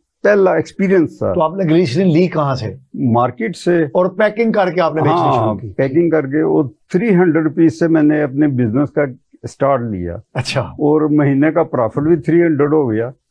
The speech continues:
Speaker 2: अच्छा।
Speaker 1: तो मुझे बड़ी खुशी हुई
Speaker 2: यानी
Speaker 1: क्योंकि
Speaker 2: एक महीने में तीन सौ रुपए की investment जो है वो तीन सौ रुपए profit
Speaker 1: महीने
Speaker 2: है।
Speaker 1: profit मिल गया।
Speaker 2: ठीक।
Speaker 1: तो मेरा बड़ा हौसला बढ़ा।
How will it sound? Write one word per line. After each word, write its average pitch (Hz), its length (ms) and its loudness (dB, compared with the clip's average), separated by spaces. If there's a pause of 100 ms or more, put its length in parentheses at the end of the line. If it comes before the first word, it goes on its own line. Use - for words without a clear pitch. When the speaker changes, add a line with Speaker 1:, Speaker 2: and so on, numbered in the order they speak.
(140)
Speaker 2:
अच्छा। 175 300 -4
Speaker 1:
तो 127 560 0
मुझे 127 380 2
बड़ी 117 300 0
खुशी 131 320 -2
हुई 165 140 4
Speaker 2:
यानी 156 120 4
Speaker 1:
क्योंकि 156 260 0
Speaker 2:
एक 180 200 2
महीने 180 420 0
में 185 360 0
तीन 196 220 0
सौ 202 180 0
रुपए 185 260 0
की 180 140 -6
investment 170 580 0
जो 165 140 2
है 165 120 2
वो 190 100 0
तीन 233 360 0
सौ 226 160 2
रुपए 214 300 0
profit 196 280 0
Speaker 1:
महीने 175 340 2
Speaker 2:
है। 175 60 2
Speaker 1:
profit 123 400 -2
मिल 135 200 -2
गया। 131 380 0
Speaker 2:
ठीक। 117 280 -12
Speaker 1:
तो 113 80 -6
मेरा 104 260 0
बड़ा 110 240 -2
हौसला 107 500 -2
बढ़ा। 131 400 -2